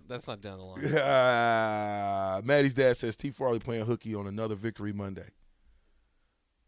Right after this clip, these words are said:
Speaker 2: Dude, something. Uh, a ma-, uh, a man named Ashley says, "I think Mickey got his love and respect. An extra thirty-five thousand dollars a week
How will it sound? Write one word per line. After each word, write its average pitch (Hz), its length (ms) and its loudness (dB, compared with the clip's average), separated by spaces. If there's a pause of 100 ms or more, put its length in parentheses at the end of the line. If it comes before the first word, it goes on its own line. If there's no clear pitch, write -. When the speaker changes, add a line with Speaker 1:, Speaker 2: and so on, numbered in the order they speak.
Speaker 2:
Dude, 85 280 -12 (580)
something. 98 400 -10 (440)
Uh, 143 180 4
a 135 160 4
ma-, 147 120 0 (100)
uh, 139 140 8 (100)
a 139 100 6
man 190 340 4
named 180 300 4
Ashley 160 440 2
says, 117 280 -6
"I 139 100 -4
think 160 240 -8
Mickey 135 460 -10 (400)
got 123 180 2
his 120 200 -4
love 123 280 4
and 117 120 -2
respect. 95 500 -8 (300)
An - 100 -18
extra 131 320 -2
thirty-five 151 680 6
thousand 147 400 8
dollars 147 380 4
a 131 40 -6
week 156 360 -2